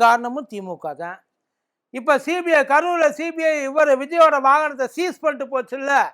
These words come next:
இனிமே வந்து அந்த வாகனத்தை வாங்கணும் அப்படின்னா மறுபடியும் போயிட்டு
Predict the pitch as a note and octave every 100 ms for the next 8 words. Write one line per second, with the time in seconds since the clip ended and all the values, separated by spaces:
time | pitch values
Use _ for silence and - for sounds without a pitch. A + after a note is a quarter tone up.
0 | _ _ _ _ A#3 D4 D4 E4+ E4 D#4
1 | D#4+ D#4+ C#4+ C4+ C#4 D#4+ D#4 C4 C4+ B3+
2 | D4 D4 C4+ B3+ B3+ B3 D#4 F#4+ - _
3 | _ F3 A#3 E4 F4 F4+ F4+ E4+ E4+